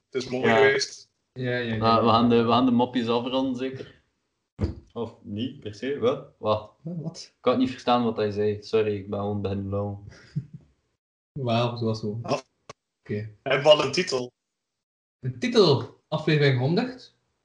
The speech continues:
Speaker 1: Aflevering honderd Mopcast.
Speaker 2: <laughs>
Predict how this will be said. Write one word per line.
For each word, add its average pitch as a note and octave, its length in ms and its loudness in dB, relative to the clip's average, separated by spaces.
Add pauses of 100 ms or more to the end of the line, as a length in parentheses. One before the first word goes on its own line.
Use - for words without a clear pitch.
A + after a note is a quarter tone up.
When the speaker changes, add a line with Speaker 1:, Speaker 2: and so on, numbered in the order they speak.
(220)
Speaker 1:
Aflevering C#3 520 -6
honderd D3+ 400 -2
Mopcast. - 840 -4 (420)
Speaker 2:
<laughs> - 380 -14